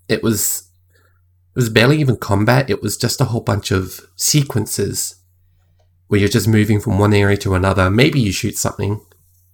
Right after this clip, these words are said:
You're probably not going to. You can run past them. Uh, a couple of boss battles. I don't like the boss battles in this game at all, I don't think. There's just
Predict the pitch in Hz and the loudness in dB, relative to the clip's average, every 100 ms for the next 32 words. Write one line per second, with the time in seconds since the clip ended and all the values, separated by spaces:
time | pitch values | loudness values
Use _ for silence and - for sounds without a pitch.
0 | _ _ _ _ _ - - - 135 131 | _ _ _ _ _ -6 -6 0 4 4
1 | 117 101 101 - 98 104 - 120 120 - | 4 2 0 0 -2 -2 -2 -2 -4 -6
2 | _ _ _ - 104 101 104 127 110 101 | _ _ _ -8 -2 0 4 4 2 -2
3 | 98 - 117 113 110 - _ _ _ _ | -2 0 0 0 -4 -10 _ _ _ _
4 | _ _ _ _ _ _ _ _ - 98 | _ _ _ _ _ _ _ _ -6 -2
5 | 95 95 - 143 131 - 117 - 123 123 | 0 -2 -2 0 0 0 -2 0 0 2
6 | 123 120 - 107 139 139 110 117 - - | 0 -2 -4 -2 0 2 2 0 -4 -6
7 | 107 - 110 - - 104 - - 107 98 | -6 -6 -6 -8 -10 -12 -10 -6 -6 -4
8 | 98 101 127 135 139 135 151 147 - _ | -6 -6 -6 -4 -4 -6 -8 -10 -14 _
9 | _ _ _ _ _ _ _ _ - 113 | _ _ _ _ _ _ _ _ -8 -6
10 | 101 - 104 - | -4 -4 -4 -4